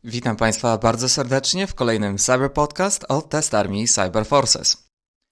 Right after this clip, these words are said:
W poprzednim odcinku mówiłem o dziwnych sytuacjach, w których można otrzymać maila od samego siebie i co za tym stoi.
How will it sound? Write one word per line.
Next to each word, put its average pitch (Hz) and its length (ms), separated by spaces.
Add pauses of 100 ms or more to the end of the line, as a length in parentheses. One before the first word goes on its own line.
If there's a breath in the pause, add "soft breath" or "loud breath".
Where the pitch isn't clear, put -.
(380)
W - 100
poprzednim 254 460
odcinku 180 420
mówiłem 139 520
o 123 240
dziwnych 107 360
sytuacjach, 107 640
w - 40
których 120 500
można 117 360
otrzymać 98 500
maila 95 360
od 107 160
samego 95 340
siebie 151 380
i 147 280
co 135 160
za 110 140
tym 107 160
stoi. 95 380